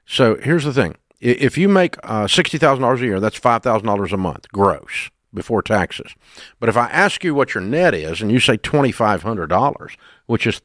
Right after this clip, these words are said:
thirty thousand dollars a year, then I've gotta go try to figure out, because you apparently don't know, whether you have taken out four oh one K out of that, health insurance out of that, whether you have your car payment deducted out of that and it's going to your credit union.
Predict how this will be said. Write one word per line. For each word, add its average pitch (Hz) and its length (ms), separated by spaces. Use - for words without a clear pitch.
thirty 156 320
thousand 87 360
dollars 73 240
a - 40
year, 78 160
then 160 280
I've 202 160
gotta 147 220
go 113 260
try 165 300
to 190 60
figure 123 440
out, 101 200
because 110 320
you 120 200
apparently 107 400
don't 98 340
know, 90 560
whether 120 320
you 120 320
have 104 240
taken 120 320
out 104 240
four 151 240
oh 147 60
one 143 200
K 135 300
out 131 160
of 131 80
that, 123 240
health 156 280
insurance 139 440
out 127 140
of 123 80
that, 120 260
whether 120 140
you 120 80
have 107 80
your 104 80
car 160 320
payment 139 360
deducted 117 460
out 120 160
of 117 60
that 120 100
and 104 100
it's 95 120
going 123 180
to 113 80
your 95 80
credit 123 380
union. 98 440